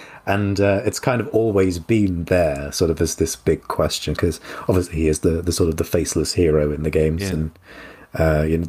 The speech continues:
Speaker 1: the sort of approach that Four takes is, uh, l-,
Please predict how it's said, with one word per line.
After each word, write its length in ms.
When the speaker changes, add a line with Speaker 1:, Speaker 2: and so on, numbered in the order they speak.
Speaker 1:
the 300
sort 160
of 80
approach 440
that 140
Four 320
takes 460
is, 380
uh, 260
l-, 100